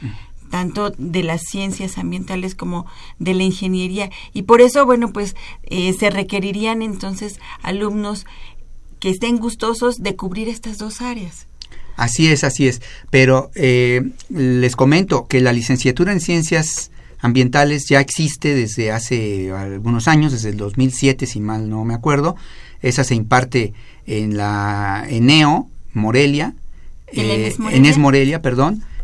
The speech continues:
Speaker 1: el licenciat-, la
Speaker 2: Ujú.
Speaker 1: licenciatura en ciencias ambientales, y aquí en la Ciudad de México está la licenciatura,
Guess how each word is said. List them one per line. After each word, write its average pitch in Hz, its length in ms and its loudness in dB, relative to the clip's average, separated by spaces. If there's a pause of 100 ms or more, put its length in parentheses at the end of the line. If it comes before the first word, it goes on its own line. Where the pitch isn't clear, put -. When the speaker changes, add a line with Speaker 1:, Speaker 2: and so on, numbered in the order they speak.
Speaker 1:
el 120 140 0
licenciat-, 127 540 2
la 135 160 2
Speaker 2:
Ujú. - 80 0
Speaker 1:
licenciatura 123 480 0
en 123 80 2
ciencias 113 320 2
ambientales, 139 640 2
y 135 80 6
aquí 143 340 2
en 127 300 4
la 120 80 0
Ciudad 135 160 4
de 139 80 4
México 131 320 0
está 131 180 0
la 131 100 2
licenciatura, 113 840 0